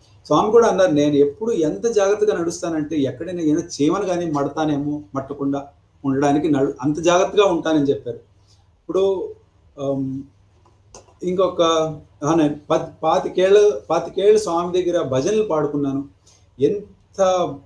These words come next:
ఆనందం అంటే, చిన్నప్పటి నుంచి బాల వికాస్లో పాడుకునే, పాడేవాడిని, కానీ ఒక స్టేజ్లో వాయిస్ పాడైపోయింది.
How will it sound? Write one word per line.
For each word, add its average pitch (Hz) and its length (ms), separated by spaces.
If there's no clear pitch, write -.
ఆనందం 190 400
అంటే, 165 460
చిన్నప్పటి 214 300
నుంచి 220 180
బాల 175 200
వికాస్లో 196 360
పాడుకునే, 185 500
పాడేవాడిని, 185 640
కానీ - 420
ఒక 185 100
స్టేజ్లో 202 320
వాయిస్ 160 480
పాడైపోయింది. 147 600